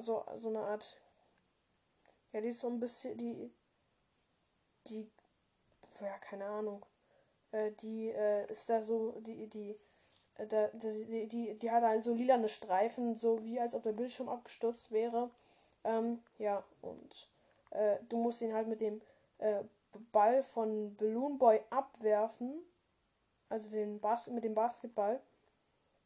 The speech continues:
Und dann gehst du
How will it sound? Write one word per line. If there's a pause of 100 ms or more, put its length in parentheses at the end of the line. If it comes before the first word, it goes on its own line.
(1040)
Und
dann (560)
gehst
du